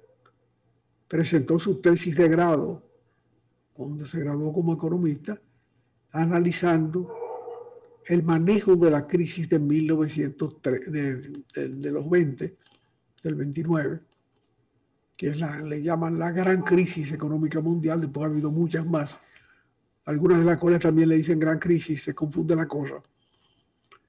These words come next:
Pero esa crisis del veintinueve es memorable, sobre todo porque se debate todavía el manejo de esa crisis.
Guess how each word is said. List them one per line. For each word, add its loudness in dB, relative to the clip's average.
Pero 2
esa -4
crisis -4
del 6
veintinueve 4
es 0
memorable, 4
sobre 4
todo 6
porque 4
se 4
debate 4
todavía 2
el -2
manejo 2
de 0
esa -8
crisis. -14